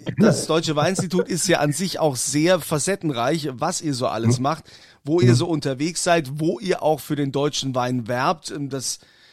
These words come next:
Speaker 2: ist einem ja so gar nicht, gar nicht bewusst, äh, was es da,
Speaker 1: Mhm.
Speaker 2: äh, für
Speaker 1: Ja.
Speaker 2: Aktionen gibt. Ihr seid doch auch immer da in, in, in Holland, in den Niederlanden. Da gibt's doch, das musst du mal ganz kurz noch erzählen, an diesem Kö-, Königsdach oder wie das
Speaker 1: Ja.
Speaker 2: heißt, ne?
Speaker 1: Kö-, der
Speaker 2: Was
Speaker 1: Königsdach. Ja, das war früher der Königinnendach.
Speaker 2: Was
Speaker 1: Das
Speaker 2: passiert
Speaker 1: ist,
Speaker 2: da?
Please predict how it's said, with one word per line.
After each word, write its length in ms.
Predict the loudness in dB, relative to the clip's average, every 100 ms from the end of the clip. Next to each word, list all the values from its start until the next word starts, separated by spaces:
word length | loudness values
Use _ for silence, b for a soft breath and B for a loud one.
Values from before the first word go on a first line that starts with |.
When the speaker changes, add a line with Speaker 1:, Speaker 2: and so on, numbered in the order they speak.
| b b
Speaker 2:
ist 180 | -4 -2
einem 200 | 0 2
ja 160 | 4 4
so 200 | 0 0
gar 220 | 0 2
nicht, 300 | 0 -2 -2
gar 140 | 0
nicht 180 | 0 -2
bewusst, 440 | -2 0 0 -2 -2
äh, 140 | 0
was 160 | 0 -2
es 120 | 2
da, 280 | 4 4 2
Speaker 1:
Mhm. 60 |
Speaker 2:
äh, 40 | -4
für 200 | 0 0
Speaker 1:
Ja. 60 |
Speaker 2:
Aktionen 440 | 0 -2 -4 -4 -4
gibt. 220 | -6 -8 b b b b
Ihr 100 | -6
seid 220 | 0 0 2
doch 60 |
auch 120 | -2
immer 280 | 0 2 4
da 160 | 4 2
in, 200 | 0 -4
in, 400 | -6 -8 -6 -6
in 140 | 0
Holland, 340 | 2 4 2 -2
in 60 |
den 120 | -4
Niederlanden. 500 | -2 0 0 -2 -4
Da 100 | -8
gibt's 260 | -8 -10 -2
doch, 180 | -2 -4 b b
das 160 | -6 -4
musst 220 | -4 0
du 60 | 0
mal 80 |
ganz 240 | 0 -4 -4
kurz 200 | -6 -4
noch 120 | -6
erzählen, 420 | -6 -4 -4 -4 b b b
an 160 | -6 -4
diesem 240 | -4 -6
Kö-, 300 | -6 -6 -6
Königsdach 800 | -4 2 2 2 0 -2 -4 -4 -4
oder 160 | -4
wie 80 | -2
das 140 | 2
Speaker 1:
Ja. 120 | 4 2
Speaker 2:
heißt, 280 | -2 -6
ne? 160 | -6 -6 b b 4
Speaker 1:
Kö-, 120 | 6
der 100 | 6
Speaker 2:
Was 80 | 6
Speaker 1:
Königsdach. 640 | 4 4 4 0 0 2
Ja, 60 | 4
das 80 | 4
war 80 |
früher 200 | 4 6
der 140 | 6 6
Königinnendach. 800 | 6 8 6 4 4 0 -2 -2
Speaker 2:
Was 220 | 0 0
Speaker 1:
Das 120 | 2 4
Speaker 2:
passiert 240 | 6 6
Speaker 1:
ist, 60 | 4
Speaker 2:
da? 200 | 2